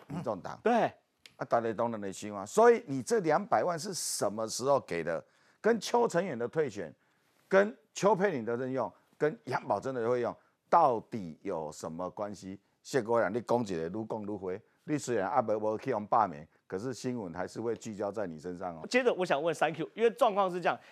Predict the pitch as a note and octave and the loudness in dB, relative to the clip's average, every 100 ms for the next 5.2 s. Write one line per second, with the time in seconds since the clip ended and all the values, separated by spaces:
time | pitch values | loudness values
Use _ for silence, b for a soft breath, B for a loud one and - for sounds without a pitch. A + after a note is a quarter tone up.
0 | b - F4+ F#4+ A3+ A3 D#3+ D#3+ C#3+ D3 | b -2 6 8 8 6 4 4 2 2
1 | B3+ G3+ C#3+ - C3 F#3 D3+ C#3 B2+ D3 | 2 2 0 -4 0 2 2 -2 -2 -2
2 | A#2 D#3+ C3 - D3+ - C3+ D3 F#3+ C#3+ | 0 0 0 -4 -10 -6 -6 -4 -6 -10
3 | B2+ A#3+ D3 A#2+ - A#2+ G#2 - D#3+ D#3 | -6 -2 -2 -4 -6 -6 -6 -6 -4 -4
4 | - D3 A#2+ A2+ - D#3+ C3 D3+ C#3+ C#3 | -2 -4 -4 -10 0 0 0 -6 -8 -6
5 | D3 | -4